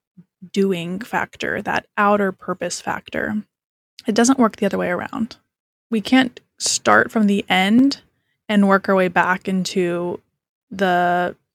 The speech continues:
now. It just doesn't work like that. We have to be here now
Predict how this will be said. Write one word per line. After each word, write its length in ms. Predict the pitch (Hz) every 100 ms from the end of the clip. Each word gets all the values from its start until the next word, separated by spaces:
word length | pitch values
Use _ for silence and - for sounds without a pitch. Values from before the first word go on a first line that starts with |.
| -
now. 500 | 196 - - 196 - _
It 120 | 214
just 180 | 202 190
doesn't 240 | 196 - -
work 240 | 202 269
like 200 | 202 180
that. 260 | - 175 -
We 140 | 208
have 200 | 196 214
to 100 | -
be 220 | 175 202
here 220 | 196 185 175
now 640 | 170 202 233 185 170 180